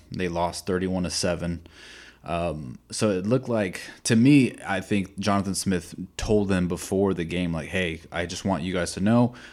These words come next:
I don't want you guys to be surprised by this, but I accepted, I'm accepting the Michigan State job. So this is our last game together. Let's, um, let's get a, one last win or whatever." And I think a lot of the players were probably shocked because he's, he's a,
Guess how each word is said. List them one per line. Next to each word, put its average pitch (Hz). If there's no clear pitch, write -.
I 92
don't 92
want 90
you 92
guys 87
to -
be 87
surprised 87
by 78
this, 80
but 80
I 85
accepted, 85
I'm 90
accepting 92
the 87
Michigan 82
State 85
job. 80
So 92
this 85
is -
our 85
last 87
game 87
together. 82
Let's, 82
um, 67
let's 92
get 95
a, 90
one 98
last 85
win 104
or 101
whatever." 98
And 90
I 87
think 92
a 92
lot 90
of 87
the -
players 95
were 82
probably 87
shocked -
because 95
he's, 98
he's 101
a, 87